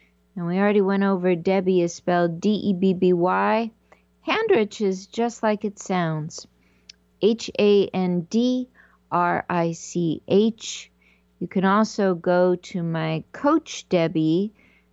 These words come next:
page and leave your messages there. So it looks like as of right now,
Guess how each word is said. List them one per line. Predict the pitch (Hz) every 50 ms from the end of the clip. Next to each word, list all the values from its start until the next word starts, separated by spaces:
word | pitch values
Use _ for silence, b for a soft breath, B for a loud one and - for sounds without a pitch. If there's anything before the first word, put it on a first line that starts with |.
| b _ _
page | - - - 185 175 165 160 156 156 165 185 214 226 - - - - _ -
and | 180 175 175 170 175 170 175 175 175 175 - - -
leave | 170 165 160 170 165 165 170 175 185 214
your | 220 208 202 202
messages | 196 190 165 160 160 165 160 - 175 165 165 165 160 156 151 151 -
there. | - 151 185 202 190 180 156 - _ _ _ _ _ B B B B B B B B B
So | - 240 240
it | 214
looks | 175 262 311 - - -
like | 254 233 233 233 226 - - -
as | 214 214 214 220 202 196 208 - -
of | 202 202 202 202 185 185
right | 190 190 202 208 220 214 - -
now, | 214 214 208 214 220 233 247 262 262